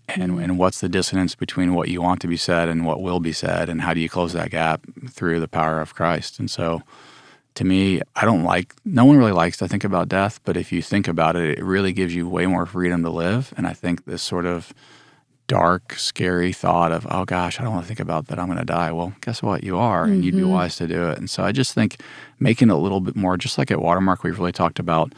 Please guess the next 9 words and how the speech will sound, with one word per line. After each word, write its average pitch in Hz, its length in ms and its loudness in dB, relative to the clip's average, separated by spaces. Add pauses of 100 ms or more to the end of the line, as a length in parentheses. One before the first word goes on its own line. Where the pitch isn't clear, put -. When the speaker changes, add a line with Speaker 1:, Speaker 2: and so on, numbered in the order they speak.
(480)
Speaker 1:
no 95 220 2
conversations 92 680 0
off 90 240 0
limits, 90 300 0
whether - 120 -4
it's - 180 -8
money, 95 380 2
whether 82 200 -4
it's - 280 -6